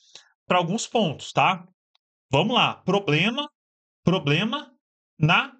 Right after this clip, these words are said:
campanha. Vem comigo aqui. Problema nessa bichinha aqui que não tá rodando, tá? Campanha zero um. Nossa, ficou muito ruim esse zero um aqui. Cam-, nossa, pior ainda. Campanha um.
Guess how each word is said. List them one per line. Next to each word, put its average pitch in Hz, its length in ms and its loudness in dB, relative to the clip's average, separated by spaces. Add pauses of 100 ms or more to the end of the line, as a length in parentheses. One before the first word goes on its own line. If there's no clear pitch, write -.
(400)
campanha. 147 640 -2 (160)
Vem 143 180 0
comigo 226 340 0
aqui. 143 320 -6 (280)
Problema 226 500 0
nessa 262 260 -2
bichinha 254 400 -4
aqui 247 140 -4
que 220 80 -4
não 247 140 -2
tá 240 100 0
rodando, 208 460 -4 (260)
tá? 165 320 0 (460)
Campanha 190 760 0 (960)
zero 156 320 0
um. 180 280 -4 (1000)
Nossa, 117 280 -2
ficou - 200 -4
muito 165 220 -2
ruim 117 180 -6
esse 110 160 -8
zero 104 240 -6
um 98 100 -6
aqui. 98 220 -16 (580)
Cam-, 151 320 -2
nossa, 127 420 -4
pior 147 300 -2
ainda. 120 340 -6
Campanha 185 360 -2
um. 127 180 -6